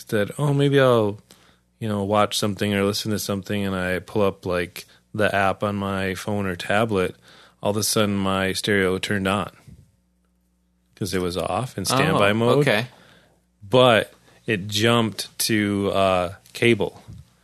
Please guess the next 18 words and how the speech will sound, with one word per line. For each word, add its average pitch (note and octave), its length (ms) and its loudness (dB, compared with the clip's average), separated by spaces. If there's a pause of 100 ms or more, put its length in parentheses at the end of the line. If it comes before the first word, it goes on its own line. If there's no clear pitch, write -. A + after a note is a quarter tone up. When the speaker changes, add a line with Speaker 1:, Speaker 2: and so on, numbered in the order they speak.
(400)
Speaker 1:
'Cause A#2+ 260 4
Speaker 2:
Oh, B2+ 40 8
Speaker 1:
it, B2+ 100 4
it B2+ 80 4
Speaker 2:
okay. B2 80 6
Speaker 1:
assumes, C#3 560 6
like, A2 240 4
the G#2 120 4
auto A2 440 4
on A2+ 440 0
is G#2 120 -2
probably, G#2 520 0
like, F#2 180 0
a F#2+ 80 -2
cable A2+ 400 2
box. - 520 -2 (120)
Speaker 2:
Huh, B2 240 0
Speaker 1:
So - 60 -10